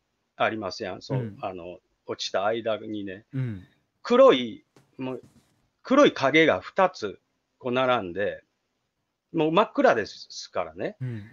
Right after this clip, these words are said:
Speaker 1: うん、あの、あ、助けに、誰かいてたんやと思って、
Speaker 2: うん。
Speaker 1: 「すいません」言うて、「事故しちゃいました」言うて、言うてるんですけど、まあまあ、答えないんですよね。ほんで、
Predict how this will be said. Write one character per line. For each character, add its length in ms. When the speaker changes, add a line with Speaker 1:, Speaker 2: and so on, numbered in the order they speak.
Speaker 1:
う 100
ん、 340
あ 40
の、 440
あ、 180
助 360
け 100
に、 100
誰 240
か 160
い 160
て 140
た 140
ん 120
や 140
と 120
思 200
っ 20
て、 400
Speaker 2:
う 40
ん。 320
Speaker 1:
「す 160
い 60
ま 180
せ 100
ん」 80
言 120
う 40
て、 280
「事 160
故 180
し 140
ち 120
ゃ 160
い 60
ま 220
し 140
た」 400
言 160
う 40
て、 140
言 140
う 60
て 180
る 160
ん 100
で 140
す 80
け 120
ど、 160
ま 140
あ 40
ま 120
あ、 40
答 300
え 40
な 140
い 20
ん 40
で 20
す 100
よ 80
ね。 200
ほ 60
ん 20
で、 160